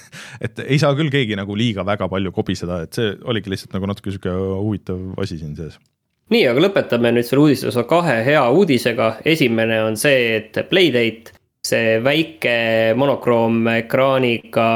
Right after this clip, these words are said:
Speaker 2: mängukonsool, mille kaasaskantav mängukonsool, mille küljes on selline väike vänt,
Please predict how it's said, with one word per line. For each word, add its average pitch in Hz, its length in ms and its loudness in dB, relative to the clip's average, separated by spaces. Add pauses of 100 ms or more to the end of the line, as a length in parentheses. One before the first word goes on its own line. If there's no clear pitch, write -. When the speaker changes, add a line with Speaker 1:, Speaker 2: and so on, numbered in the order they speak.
(580)
Speaker 2:
mängukonsool, 123 920 2 (260)
mille 113 300 0 (380)
kaasaskantav 110 600 -2
mängukonsool, 117 720 0
mille 113 320 0
küljes 120 360 0
on 110 80 -4
selline 113 280 -4
väike 139 400 -4
vänt, 175 520 -4